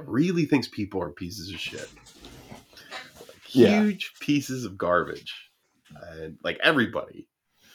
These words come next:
Speaker 1: And it only, we need, like, a robotic brain, a half robotic brain, just to,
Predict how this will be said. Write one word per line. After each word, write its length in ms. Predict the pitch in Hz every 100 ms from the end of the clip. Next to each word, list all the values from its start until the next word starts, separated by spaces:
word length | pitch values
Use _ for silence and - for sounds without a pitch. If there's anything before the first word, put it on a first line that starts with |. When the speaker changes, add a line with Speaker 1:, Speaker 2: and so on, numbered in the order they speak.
| - - - -
Speaker 1:
And 140 | 98 107
it 100 | 95
only, 500 | 135 170 170 160 -
we 120 | 120
need, 360 | 120 143 160 147
like, 280 | 135 113 - _ _ _ _ -
a 80 | 104
robotic 760 | 107 120 131 135 135 131 104 98
brain, 460 | 113 117 104 78
a 60 | 80
half 300 | 107 110 -
robotic 480 | 107 107 101 113 107
brain, 480 | 90 92 90 78
just 260 | 78 95 -
to, 200 | 98 85